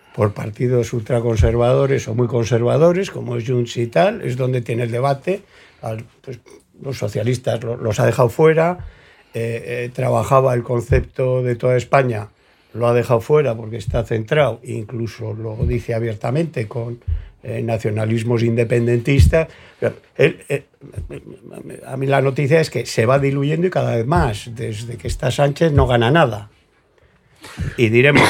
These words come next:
<coughs> ¿está gobernando? Sí, lo sabemos, pues, con la coalición que en su día llamamos coalición Frankenstein. Pero es que miras cómo está España, porque en la, en las generales también ganó el, el P P,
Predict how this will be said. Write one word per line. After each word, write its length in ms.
<coughs> 100
¿está 240
gobernando? 680
Sí, 360
lo 120
sabemos, 460
pues, 180
con 160
la 100
coalición 500
que 80
en 60
su 140
día 200
llamamos 420
coalición 440
Frankenstein. 600
Pero 200
es 140
que 240
miras 440
cómo 320
está 400
España, 640
porque 200
en 100
la, 120
en 200
las 320
generales 520
también 340
ganó 380
el, 380
el 100
P 140
P, 300